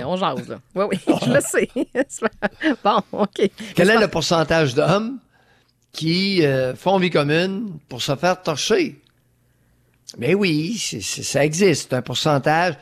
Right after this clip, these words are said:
Speaker 2: c'est pas tous les hommes, mais c'est un pourcentage significatif.
Speaker 1: Eh, mais j-, il y a un
Speaker 2: Puis
Speaker 1: auditeur
Speaker 2: souvent, ceux qui veulent se faire torcher sont singulièrement épais, mal dégrossis, paltoquets.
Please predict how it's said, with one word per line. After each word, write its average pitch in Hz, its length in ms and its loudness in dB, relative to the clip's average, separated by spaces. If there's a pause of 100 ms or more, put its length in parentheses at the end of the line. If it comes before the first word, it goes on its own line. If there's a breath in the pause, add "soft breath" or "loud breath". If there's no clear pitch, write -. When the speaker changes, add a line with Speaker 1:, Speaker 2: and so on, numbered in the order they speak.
(100)
Speaker 2:
c'est - 160 -20
pas 110 100 -16
tous 147 200 -6
les 165 220 4
hommes, 175 260 2 (360 soft breath)
mais - 80 -14
c'est - 160 -10
un 120 80 -8
pourcentage 135 600 -4
significatif. 139 720 -2 (240 soft breath)
Speaker 1:
Eh, 196 100 2
mais 180 160 0
j-, 160 140 -8
il 196 40 0
y 202 40 6
a 214 40 4
un - 20 4
Speaker 2:
Puis 233 80 4
Speaker 1:
auditeur 240 220 0
Speaker 2:
souvent, 196 440 4
ceux 175 160 -2
qui 147 100 -2
veulent 147 200 0
se 147 120 -2
faire 147 180 -2
torcher 185 520 0 (260 loud breath)
sont 147 280 0
singulièrement 165 760 2 (120)
épais, 160 500 0 (720)
mal 147 280 -2
dégrossis, 165 680 0
paltoquets. 156 840 -2